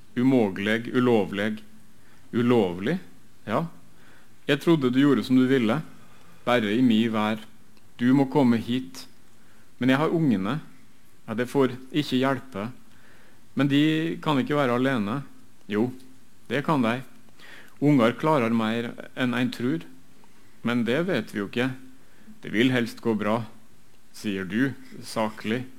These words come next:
"Jeg kan be søstra mi holde ei beskyttende hand over deg."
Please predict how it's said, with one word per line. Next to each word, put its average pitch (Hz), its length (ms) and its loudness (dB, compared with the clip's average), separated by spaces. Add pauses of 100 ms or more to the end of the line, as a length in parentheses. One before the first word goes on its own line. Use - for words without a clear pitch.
(720)
"Jeg 127 200 4
kan 160 180 4
be 156 120 4
søstra 151 420 -2
mi 107 220 2
holde 147 320 2
ei 123 220 2
beskyttende 127 680 -2
hand 170 380 0
over 175 340 4
deg." 123 180 2